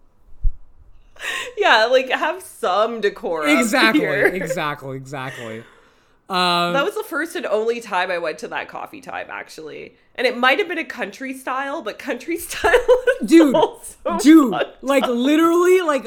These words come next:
Speaker 2: lateral spaces on the coffee hierarchy. Country time, no, no, country style and coffee time are,
Speaker 1: <laughs>
Speaker 2: I mean,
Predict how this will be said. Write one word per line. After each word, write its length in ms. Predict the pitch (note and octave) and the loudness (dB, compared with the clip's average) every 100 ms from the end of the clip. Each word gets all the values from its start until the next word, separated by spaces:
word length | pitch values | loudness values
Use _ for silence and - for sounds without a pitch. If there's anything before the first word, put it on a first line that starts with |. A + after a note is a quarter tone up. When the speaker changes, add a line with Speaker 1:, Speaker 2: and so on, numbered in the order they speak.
| A3+ | -8
Speaker 2:
lateral 640 | F3+ G#3+ A3 C4 B3+ B3+ | -6 -2 0 2 2 2
spaces 720 | C4+ - - G#3 A3 A3 A#3+ G#3+ | -2 -10 -4 -4 -4 -4 -4 -2
on 100 | G3+ | -4
the 60 | G3 | -6
coffee 360 | G#3 F#3 G#3 | -6 -6 -6
hierarchy. 640 | F3+ E3+ C#3+ C#3+ - A#2 - _ _ - - | -6 -6 -6 -12 -18 -20 -20 _ _ -20 -8
Country 460 | - D4 C#4+ F4 D4+ | -2 0 0 0 0
time, 540 | F4 D#4+ D#4+ D#4+ E4 | 0 0 0 -2 -2
no, 120 | C4+ C4 | -2 -2
no, 100 | G#3 | -2
country 360 | - D4 F4 | -2 -2 -4
style 540 | - - E4 D#4+ D#4 D#4+ | -6 -2 0 2 2 -2
and 200 | A#3+ A3 | -6 -6
coffee 420 | - F#3+ G#3 B3 | -8 -8 -6 -8
time 580 | A#3+ B3+ B3+ C4 C4+ D4+ - _ _ | -6 -6 -4 -2 -4 -6 -12 _ _
are, 560 | A#3+ A#3+ A#3 A3+ G3+ E4+ - _ _ _ | -4 0 2 2 0 -2 -8 _ _ _
Speaker 1:
<laughs> 380 | _ _ - - | _ _ -12 -2
Speaker 2:
I 200 | A#3 B3 | 0 2
mean, 560 | B3 B3+ B3 B3 A3+ | 2 0 0 -2 -4